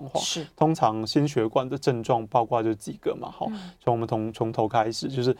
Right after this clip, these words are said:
Speaker 1: 头部就是，哎，头晕。
Speaker 2: 头晕。
Speaker 1: 啊，头晕。那，但你不会天旋地转，然后会说昏倒了。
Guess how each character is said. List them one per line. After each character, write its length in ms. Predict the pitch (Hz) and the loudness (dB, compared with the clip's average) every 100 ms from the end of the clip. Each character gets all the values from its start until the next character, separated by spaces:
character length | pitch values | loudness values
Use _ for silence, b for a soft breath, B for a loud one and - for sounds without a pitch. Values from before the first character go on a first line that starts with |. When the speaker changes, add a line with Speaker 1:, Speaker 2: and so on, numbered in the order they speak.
| B - | B 0
Speaker 1:
头 140 | 117 | 2
部 180 | 120 143 | 6 6
就 80 | 123 | 4
是， 140 | 139 147 | 2 4
哎， 120 | 156 160 | 2 2
头 300 | - 107 107 | -2 -2 0
晕。 320 | 113 113 120 | 2 2 0
Speaker 2:
头 180 | 160 185 | 2 6
晕。 260 | 202 208 135 | 6 6 4
Speaker 1:
啊， 140 | 110 | 4
头 240 | 113 101 | 2 2
晕。 260 | 110 113 120 | 2 0 4
那， 160 | 143 143 B B | 4 4 B B
但 260 | 160 147 120 | 2 2 0
你 40 | |
不 160 | 107 135 | 2 4
会 80 | 135 | 4
天 220 | 135 123 | 2 0
旋 180 | 131 135 | -2 -2
地 140 | 147 | -4
转， 220 | - - - | -4 -6 -6
然 100 | 127 | 0
后 120 | 135 | 2
会 60 | 143 | 4
说 120 | 139 | 2
昏 260 | 127 131 113 | 2 2 2
倒 180 | - - | 2 2
了。 120 | - | -2